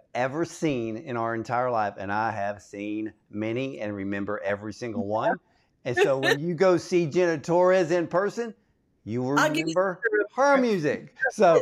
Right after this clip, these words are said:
Speaker 2: <laughs>
Speaker 1: again, jenna torres dot com for her brand new album, Tennessee Heat, as well as the brand new powerful single, Prayers Up. And Jenna,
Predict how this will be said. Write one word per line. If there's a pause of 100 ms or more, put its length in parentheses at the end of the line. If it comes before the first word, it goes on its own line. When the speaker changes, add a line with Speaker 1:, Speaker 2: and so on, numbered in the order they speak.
(140)
Speaker 2:
<laughs>
Speaker 1:
again,
jenna
torres
dot
com (160)
for
her
brand
new
album,
Tennessee
Heat,
as
well
as
the
brand
new (160)
powerful
single, (260)
Prayers
Up. (420)
And
Jenna,